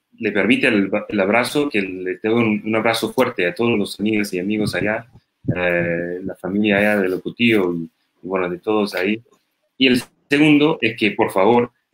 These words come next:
que, que ya después, cuando pases por la casa, que disfrutes de un pollo chuco en mi nombre.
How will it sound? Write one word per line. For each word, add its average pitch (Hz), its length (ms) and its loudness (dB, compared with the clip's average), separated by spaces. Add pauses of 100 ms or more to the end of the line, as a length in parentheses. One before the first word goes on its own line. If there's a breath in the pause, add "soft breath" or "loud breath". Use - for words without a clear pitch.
(120)
que, 92 520 -2 (160)
que 92 140 -2
ya 110 320 2 (220)
después, 120 360 -2
cuando 90 240 -4
pases 107 320 -4
por 92 200 -2
la 85 80 -8
casa, 120 440 -2 (380)
que 101 80 2
disfrutes 113 460 0
de 98 120 2
un 101 140 2
pollo 104 180 0
chuco 120 320 -2
en 90 80 -2
mi 90 60 -2
nombre. 87 440 -2